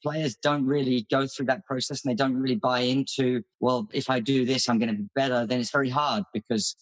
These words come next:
they may maybe do some of the stuff you say and some of the stuff that they have always done before, and you don't always make progress. So for me, it was always with, with Radu at the beginning, it was always about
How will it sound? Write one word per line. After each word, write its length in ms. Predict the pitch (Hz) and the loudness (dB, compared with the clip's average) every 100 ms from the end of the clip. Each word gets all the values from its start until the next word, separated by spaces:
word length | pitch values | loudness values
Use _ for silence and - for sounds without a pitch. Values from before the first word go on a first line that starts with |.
| - | -2
they 140 | 131 | 0
may 240 | 127 131 113 | 2 0 0
maybe 240 | 135 123 | 0 0
do 120 | 120 123 | -2 -2
some 380 | - - 135 | -2 -2 -2
of 60 | 135 | 0
the 80 | 131 | -4
stuff 260 | - 127 - | -2 -2 -2
you 80 | 123 | -4
say 400 | - 131 131 120 | -2 0 0 0
and 120 | 110 | -2
some 220 | - 135 | -4 -4
of 60 | 127 | -4
the 80 | |
stuff 260 | 113 113 110 - | -2 -2 -2 -4
that 100 | 117 | -2
they 80 | |
have 140 | 127 113 | 0 0
always 240 | 123 120 | 0 0
done 200 | 127 123 | -2 0
before, 640 | 113 - 131 123 127 127 113 | -2 -4 -4 -2 -2 -4 -4
and 360 | 113 117 117 110 _ _ _ | -2 0 0 -2 _ _ _
you 120 | 127 | 0
don't 220 | 143 143 | 2 0
always 200 | 131 127 | -2 0
make 180 | 131 104 | -2 0
progress. 800 | - 139 120 113 95 - - - - | -2 -2 -2 -8 -8 -14 -14 -16 -8
So 260 | - 131 | -2 -2
for 160 | - 135 | 0 0
me, 200 | 143 147 | 2 0
it 80 | 123 | 0
was 160 | 123 | -2
always 320 | 131 127 110 110 | 0 0 -2 -4
with, 100 | 123 - | -6 -4
with 120 | 120 120 | -6 -2
Radu 360 | 131 131 120 | -2 0 -2
at 80 | 120 | -4
the 100 | 98 | -6
beginning, 340 | 104 139 139 120 | -2 2 2 2
it 80 | |
was 120 | 110 123 | 2 0
always 200 | 123 120 | 0 -2
about 220 | - | -6